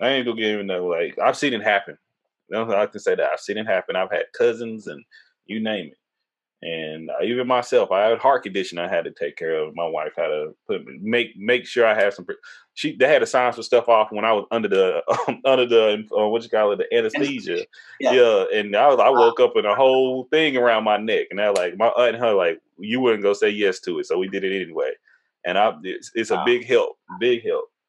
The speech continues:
Speaker 1: But, woo, okay, thank you for that. That was, that was, woo.
Speaker 2: But thank God I'm still here, and, um,
Speaker 1: Amen.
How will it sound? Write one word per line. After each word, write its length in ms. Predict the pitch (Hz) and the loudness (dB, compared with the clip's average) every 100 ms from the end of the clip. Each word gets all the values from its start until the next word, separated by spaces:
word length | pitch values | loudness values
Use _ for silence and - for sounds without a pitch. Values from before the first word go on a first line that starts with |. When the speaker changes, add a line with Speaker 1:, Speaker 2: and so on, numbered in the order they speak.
| _ _ _ _ _ _ - | _ _ _ _ _ _ -4
Speaker 1:
But, 200 | 90 - | 0 2
woo, 260 | 349 320 - - - - - _ _ - | 2 0 -8 -20 -20 -18 -18 _ _ -4
okay, 440 | 123 - 104 98 82 - 110 | -4 0 0 0 -2 -8 -2
thank 220 | 143 139 | -2 -2
you 80 | 113 | -4
for 100 | 101 | 0
that. 80 | |
That 180 | 98 139 | 4 4
was, 220 | 123 82 82 | 2 -6 -8
that 160 | 90 110 | -2 -2
was, 300 | 110 87 - - - - - - _ _ - | -2 -8 -10 -18 -18 -18 -20 -20 _ _ -12
woo. 180 | 214 127 | -6 -4
Speaker 2:
But 160 | 123 | -2
thank 220 | 165 190 | -2 0
God 160 | 196 190 | 2 2
I'm 120 | 180 | 0
still 300 | - 190 190 | -2 0 0
here, 280 | 180 190 190 | 0 0 2
and, 240 | 139 139 135 | 0 0 0
um, 180 | 131 131 | 0 -2
Speaker 1:
Amen. 380 | 107 113 87 | -4 -4 -8